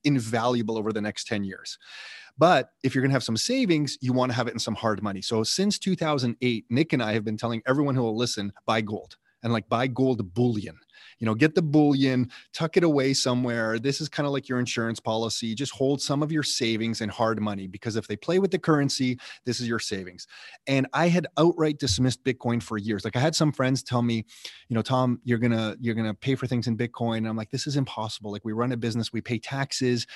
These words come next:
in Canadian dollars. I'm not gonna use your Bitcoin." And then March of this year, when covid hits, I sit down, read some stuff.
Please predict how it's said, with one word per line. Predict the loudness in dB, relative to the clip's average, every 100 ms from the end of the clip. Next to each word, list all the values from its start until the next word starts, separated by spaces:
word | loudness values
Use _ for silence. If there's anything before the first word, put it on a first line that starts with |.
| -8
in | -6
Canadian | 0 0 2 0
dollars. | 0 -2 -4 -6 -12 -16 -2
I'm | 2
not | 2
gonna | 2 2
use | 2 0
your | -2
Bitcoin." | -2 -8 -6 -6 -6 -10 -16 -16 0
And | 2
then | 4
March | 4 6 6 4
of | -2
this | 0 -2 -2
year, | -4 -4 -14 _ _ _ _
when | -6 0
covid | 4 6 4
hits, | 4 2 0 -6 -10 _ -10
I |
sit | -2 0 2
down, | 2 2 2 0
read | 0 -2
some | 0 -2
stuff. | -2 0 0 -2 -8